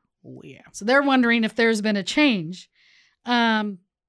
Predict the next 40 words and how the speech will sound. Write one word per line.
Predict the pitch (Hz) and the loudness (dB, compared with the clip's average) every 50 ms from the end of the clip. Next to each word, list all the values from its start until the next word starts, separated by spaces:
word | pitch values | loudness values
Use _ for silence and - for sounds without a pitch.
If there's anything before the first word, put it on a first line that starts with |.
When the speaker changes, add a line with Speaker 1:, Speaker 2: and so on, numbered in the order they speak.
| _ _ _ _ _ _ _ _ - | _ _ _ _ _ _ _ _ -4
Speaker 2:
and | 233 247 254 262 | 0 2 2 4
then, | 269 269 269 262 262 254 - - | 4 4 4 2 0 -4 -8 -10
uh, | 226 220 214 208 214 220 | -8 -6 -4 -6 -6 -4
it | 247 247 | -4 -4
just | - 285 247 - - | -4 -4 -8 -4 -2
goes | 285 247 254 220 - | 0 0 0 -2 -4
to | - 262 | -10 -10
Ethan | - 240 240 233 - 247 233 | -8 -6 -8 -6 -4 -4 -2
where | 220 220 220 | -2 -2 -2
he | 254 240 | -2 -4
says | - 262 226 226 | -4 -6 -6 -6
a | 240 | -6
big | 214 294 330 381 - | -6 -6 -6 -8 -8
factor | - - - 247 220 208 208 - _ 220 220 226 226 _ _ _ _ _ _ _ _ | -10 -10 -8 -8 -6 -6 -8 -10 _ -18 -18 -18 -18 _ _ _ _ _ _ _ _
is | - 285 240 | -8 -8 -2
that | 262 302 302 | 0 0 0
it's | 370 415 - - | 0 -2 -4 -6
two | - - - 254 240 | -10 -6 -4 0 0
million | 220 214 208 208 202 196 190 190 | 2 2 0 0 0 -2 -2 -2
dollars. | 208 208 208 190 160 139 - - - - | 0 0 -2 -2 -4 -8 -16 -20 -20 -16
I | - 190 | -10 -6
Speaker 1:
Mm-hmm. | 151 208 | -4 -2
Speaker 2:
mean, | 208 214 | 0 0
that's, | 226 247 - - - - _ _ _ _ _ _ | 0 0 -2 -4 -6 -14 _ _ _ _ _ _
that's | - 277 247 254 | -4 -4 0 0
a | 339 269 | 0 0
big | 277 269 - - | 0 -2 -2 -2
factor | - 240 233 247 247 - 208 | -4 -4 -4 -4 -6 -8 -10
of | 175 | -8
why | 190 190 196 208 220 247 220 | -8 -6 -4 -2 -2 -4 -4
people | - - 214 - 202 196 208 | -6 -12 -14 -12 -12 -12 -8
are | 214 214 196 185 | -6 -6 -6 -6
so | - - - 240 220 214 208 202 202 196 - _ _ _ _ _ _ _ _ _ _ _ _ | -6 -6 -2 0 2 2 2 2 0 -4 -8 _ _ _ _ _ _ _ _ _ _ _ _
worried | 202 196 233 254 269 285 277 277 269 269 269 262 262 262 247 | -4 2 2 2 4 4 2 2 2 2 2 0 0 -2 -2
and | 233 185 180 185 180 185 | -4 -6 -8 -8 -8 -6
why | 202 214 208 220 | -6 -4 -4 -4
everything's | 220 220 233 233 226 240 220 214 - | -4 -6 -6 -6 -6 -4 -4 -4 -4
so | - 233 214 | -4 -6 -6
fast-paced. | 214 - 220 214 214 214 - _ 220 226 220 226 240 226 214 247 | -6 -6 -6 -6 -6 -6 -8 _ -8 -6 -4 -4 -4 -4 -2 0
Speaker 1:
Yeah. | 233 214 202 | 0 0 0